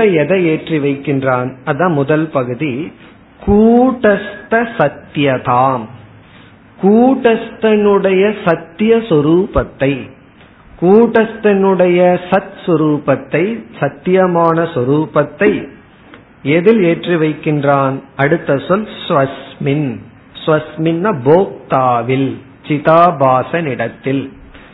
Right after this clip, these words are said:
சிதாபாசனிடத்தில் ஏற்றி வைக்கின்றான். அது ஷேடோன்னு தெரியாம அந்த சிதாபாசனிடத்தில் சத்தியத்துவத்தை ஏற்றி வைக்கின்றான். அதாவது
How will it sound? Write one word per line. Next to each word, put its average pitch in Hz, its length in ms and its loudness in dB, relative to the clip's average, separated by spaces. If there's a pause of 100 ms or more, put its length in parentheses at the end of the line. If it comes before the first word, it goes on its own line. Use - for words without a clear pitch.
சிதாபாசனிடத்தில் 170 1600 4 (100)
ஏற்றி 139 420 -2
வைக்கின்றான். 120 960 -4 (1120)
அது 143 220 0
ஷேடோன்னு 180 840 2
தெரியாம 165 640 2 (160)
அந்த 143 340 -2 (100)
சிதாபாசனிடத்தில் 175 1500 0
சத்தியத்துவத்தை 170 1300 -2 (120)
ஏற்றி 135 380 -2
வைக்கின்றான். 117 920 -4 (2250)
அதாவது 165 520 2